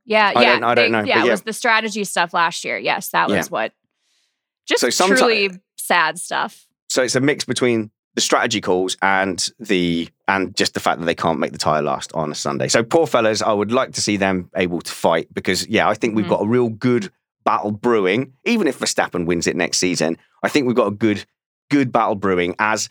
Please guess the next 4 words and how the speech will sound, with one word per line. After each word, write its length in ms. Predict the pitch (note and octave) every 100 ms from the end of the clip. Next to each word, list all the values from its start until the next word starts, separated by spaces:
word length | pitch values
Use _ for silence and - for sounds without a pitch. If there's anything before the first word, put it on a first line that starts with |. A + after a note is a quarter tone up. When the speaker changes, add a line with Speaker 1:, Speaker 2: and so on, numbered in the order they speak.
| - -
Speaker 2:
as 400 | F3+ C#3 D#3 -
regulations 840 | C#3 D3 C3+ C3+ C3+ - F2+ G#2 - _
consolidate. 640 | - A2 - C#3+ G2 B1+ - _ -
And 320 | G#2 A2+ A2